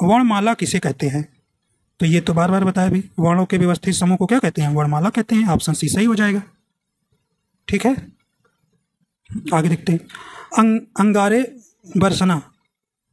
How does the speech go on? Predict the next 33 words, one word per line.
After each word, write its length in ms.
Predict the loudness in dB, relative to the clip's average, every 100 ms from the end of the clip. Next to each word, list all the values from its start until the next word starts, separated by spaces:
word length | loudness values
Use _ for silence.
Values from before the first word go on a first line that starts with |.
| _ 0
मुहावरे 420 | 2 2 2 0
का 100 | 0
सही 320 | -2 -2 -2
अर्थ 200 | -2 -2
है, 340 | -4 -4 -12 _ _ -2
तो 60 |
ये 100 | 0
आप 160 | 2 2
ला-, 480 | 0 -4 -8 _ -4
जीवन 240 | 0 2
में 80 | 0
सुनते 260 | 0 0 0
रहते 240 | 0 0
हैं 100 | 0
भी, 160 | 0 -4 _ _
कड़ी 200 | 0 2
धूप 220 | 2 0 0
होना, 240 | -4 -4
ठीक, 220 | -4 -2
ऑप्शन 300 | 0 0 0
ए 120 | -2
सही 200 | -2 -2
हो 100 | -2
जाएगा। 300 | 0 -2 -4 -6 _ _ _ _ _ _ _ _ _ _ _ _ _ _ _ _ _ _ -20 _ -20 -20 _ _ -4
"घर 220 | 0 2
का 180 | 2 0
रहस्य 380 | 0 0 -2 -2
जानने 320 | 0 0 0
वाला 300 | 2 0 0 -4 -10 -4
बड़ा 300 | 0 2 2
घातक 360 | 0 -2 -2 -2
होता 240 | -2 -2 -2
है", 220 | -2 -4